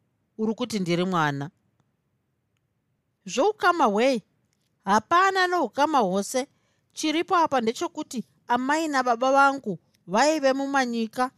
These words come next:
amai vako vaivevo mumanyika, ndokusaka vachiita nahanzvadzi nehanzvadzi.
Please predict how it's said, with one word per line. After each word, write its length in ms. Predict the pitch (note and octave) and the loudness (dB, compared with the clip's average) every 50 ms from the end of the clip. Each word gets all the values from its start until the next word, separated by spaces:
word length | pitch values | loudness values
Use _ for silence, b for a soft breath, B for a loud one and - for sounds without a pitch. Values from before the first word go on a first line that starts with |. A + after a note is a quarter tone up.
| _ _ _ _ _ _ _ _ - | _ _ _ _ _ _ _ _ -2
amai 380 | B3 C4 C4+ D4 D#4+ E4 D#4 | -2 0 2 2 2 2 0
vako 560 | D4 C#4 C#4 C#4 C#4 C#4 - - D4 D4 D4+ - _ _ _ - | 0 2 2 4 2 2 0 -4 -6 -6 -6 -8 _ _ _ -4
vaivevo 600 | G#3+ A#3+ C#4+ D#4+ E4 C#4+ C#4+ C#4 C#4+ C#4+ B3+ A#3 | 0 2 2 2 2 2 2 2 2 2 0 0
mumanyika, 680 | A3+ A#3 A#3 A3+ A3 A3+ A#3 A#3 A#3 A3+ - A#3+ A#3 - _ _ _ _ _ _ _ _ - | -2 -2 -2 -2 -2 -2 -4 -4 -6 -4 -4 -4 -4 -4 _ _ _ _ _ _ _ _ -2
ndokusaka 640 | F#3+ A#3 C4+ - - G#4+ - F#4 C#4+ - C#4 C#4 C4 | 2 2 2 2 0 -2 0 0 0 2 2 2 4
vachiita 540 | C4+ C4+ - - - F4 E4+ - E4 B3+ | 4 2 0 -2 -4 -6 -2 2 2 2
nahanzvadzi 640 | A#3 A3+ A3 G#3 F#3+ F#3 F3 G#3+ A3 C4 B3+ A3+ F3+ | 4 4 4 2 2 2 2 2 0 0 0 -2 -2
nehanzvadzi. 680 | G3 A3+ A3 G3+ F3+ D#3+ E3 D#3 D3+ C#3 - - | 0 0 2 0 0 0 0 0 0 -2 -6 -12